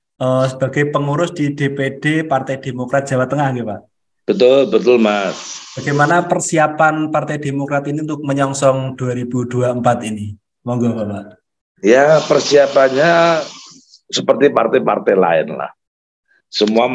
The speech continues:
Speaker 2: berbenah di internalnya masing-masing,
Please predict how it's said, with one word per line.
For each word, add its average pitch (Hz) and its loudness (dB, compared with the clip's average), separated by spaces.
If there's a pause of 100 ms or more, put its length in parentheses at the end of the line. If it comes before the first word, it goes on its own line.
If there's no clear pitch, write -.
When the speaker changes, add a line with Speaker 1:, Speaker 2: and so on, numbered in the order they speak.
(140)
Speaker 2:
berbenah 107 2
di 90 2 (240)
internalnya 98 2
masing-masing, 101 0